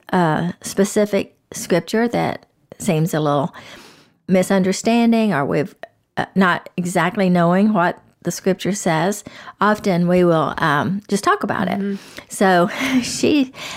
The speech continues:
Speaker 1: has kinda turned the tables around
Speaker 2: I did.
Speaker 1: for
Speaker 2: I
Speaker 1: me.
Speaker 2: thought,
Speaker 1: So
Speaker 2: it's fun. It's, I just thought, this, here's a,
Speaker 1: Yeah.
Speaker 2: here's a perfect opportunity.
Speaker 1: So fun.
Speaker 2: But, so
Speaker 1: Mm-hmm.
Speaker 2: here's my, when I was reading this verse of "a young man flees,"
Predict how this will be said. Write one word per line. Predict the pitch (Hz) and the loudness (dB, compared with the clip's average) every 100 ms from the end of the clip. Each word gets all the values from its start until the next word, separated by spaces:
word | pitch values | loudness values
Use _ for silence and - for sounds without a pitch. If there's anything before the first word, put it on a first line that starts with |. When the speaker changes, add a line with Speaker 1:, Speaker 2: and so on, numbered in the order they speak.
| - | -4
Speaker 1:
has | 233 | -4
kinda | - 285 220 | 0 0 0
turned | 220 254 254 226 | 0 0 2 0
the | |
tables | - 277 311 269 220 208 | 0 0 2 2 0 0
around | 170 165 156 | 0 2 2
Speaker 2:
I | - | 0
did. | |
Speaker 1:
for | - | 0
Speaker 2:
I | 226 156 | 0 0
Speaker 1:
me. | 160 | -2
Speaker 2:
thought, | 196 | 0
Speaker 1:
So | 147 | 2
Speaker 2:
it's | 370 | 2
fun. | 294 160 | 0 -2
It's, | 160 180 - 208 | -4 -4 -2 -2
I | 202 | -2
just | 233 | -2
thought, | - 226 202 | 0 0 2
this, | 214 | -2
here's | 226 269 240 240 | -2 -2 0 2
a, | 226 | 2
Speaker 1:
Yeah. | 208 | 2
Speaker 2:
here's | 220 233 | 0 -2
a | 196 | -2
perfect | - 262 262 277 226 | -2 -2 -2 -2 -2
opportunity. | 208 196 - 143 135 139 156 - | -2 -6 -6 -4 -4 -6 -8 -12
Speaker 1:
So | - - 190 196 | -12 -2 0 2
fun. | 190 - 196 | 0 -4 0
Speaker 2:
But, | 269 269 247 | 2 4 2
so | 202 190 247 | 2 2 2
Speaker 1:
Mm-hmm. | 320 | 2
Speaker 2:
here's | 466 453 | 2 2
my, | 311 190 175 - - - - - - | 0 0 -2 -4 -10 -20 -20 -14 -4
when | 240 254 | 0 2
I | |
was | 247 240 | 2 0
reading | 302 311 240 185 | 0 2 2 2
this | 175 170 | 0 0
verse | 160 165 151 165 170 | -4 -2 -2 -2 0
of | 160 175 - | 0 -2 -2
"a | 170 | 0
young | 170 165 160 | 2 2 2
man | 160 156 147 | 2 2 -2
flees," | - - 165 160 143 175 - | -4 -4 -4 -4 -6 -10 -12